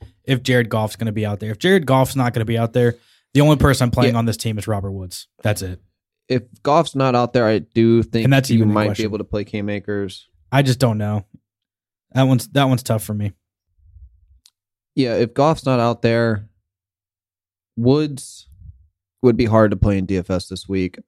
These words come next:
Speaker 1: Mm-hmm.
Speaker 2: I honestly kinda lean Cam Akers the only player I'd play.
Speaker 1: Okay.
Speaker 2: His price isn't bad. He's cheap.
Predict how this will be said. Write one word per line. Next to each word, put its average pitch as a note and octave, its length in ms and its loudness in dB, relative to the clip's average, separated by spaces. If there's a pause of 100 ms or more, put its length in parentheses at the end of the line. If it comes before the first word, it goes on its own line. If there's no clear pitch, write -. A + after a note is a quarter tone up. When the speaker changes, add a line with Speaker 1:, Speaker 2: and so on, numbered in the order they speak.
(120)
Speaker 1:
Mm-hmm. G#2+ 260 2
Speaker 2:
I G#2+ 40 0
honestly B2+ 400 0
kinda A2 280 -4
lean G#2 400 -2
Cam G2+ 300 -6
Akers F#2 460 -6
the F2+ 140 -10
only D2+ 220 -8
player A#1 340 -8
I'd - 160 -14
play. C#2 300 -8 (220)
Speaker 1:
Okay. C#3+ 200 2
Speaker 2:
His B2+ 120 -2
price E3 300 0
isn't B2+ 220 -4
bad. A2 240 0
He's G#2 160 -4
cheap. - 460 -6